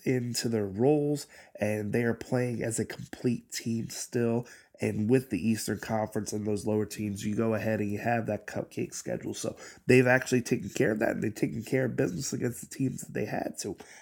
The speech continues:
Uh, so you look at Milwaukee and Toronto, and you're looking at two teams that can do it on the road or they can do it at home. Milwaukee has,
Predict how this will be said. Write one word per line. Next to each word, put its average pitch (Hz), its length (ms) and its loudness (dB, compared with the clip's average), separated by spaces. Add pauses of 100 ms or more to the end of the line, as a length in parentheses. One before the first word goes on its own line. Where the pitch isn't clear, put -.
(100)
Uh, 110 260 4 (200)
so - 160 0
you 131 220 4
look 185 160 2
at 151 100 0
Milwaukee 120 680 2
and 101 100 -6
Toronto, 120 800 0 (400)
and 110 340 4
you're 104 200 4
looking 127 260 2
at 107 220 -2
two 131 200 4
teams 120 600 0 (320)
that 110 300 2
can 101 180 -6
do 113 240 4
it 110 160 2
on 101 200 0
the 98 100 -2
road 127 560 6
or 104 160 -2
they 104 160 -2
can 101 200 -6
do 104 240 0
it 98 160 0
at - 160 -6
home. 127 480 0 (720)
Milwaukee 117 600 6
has, 110 400 -2